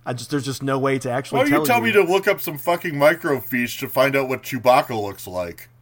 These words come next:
Speaker 1: <laughs> It's just like, dude, you sp-, you just, you just now, twenty years later, wrote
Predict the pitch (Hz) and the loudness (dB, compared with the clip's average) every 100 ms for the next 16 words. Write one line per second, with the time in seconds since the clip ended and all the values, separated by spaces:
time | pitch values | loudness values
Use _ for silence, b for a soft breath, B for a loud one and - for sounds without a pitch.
0 | - - - - 480 480 554 605 605 508 | -6 -6 -4 -6 -6 -4 -4 -4 0 2
1 | - - 403 - _ _ _ _ _ _ | 2 -2 -8 -10 _ _ _ _ _ _
2 | _ _ _ _ _ - - - - _ | _ _ _ _ _ -20 -20 -20 -20 _
3 | - _ - - _ _ B 254 302 - | -20 _ -18 -18 _ _ B -6 -6 -4
4 | 349 302 320 277 - b b b b - | -6 -2 -2 -2 -6 b b b b -12
5 | 170 262 262 233 202 226 - 254 208 185 | -6 -4 -4 -6 -6 -6 -8 -6 -6 -4
6 | 240 233 180 127 226 220 175 165 - 180 | -4 -4 -6 -2 -4 -2 -4 -4 -4 -8
7 | 175 156 135 139 139 131 110 127 120 | -4 -4 -2 -4 -2 -4 -2 -2 -2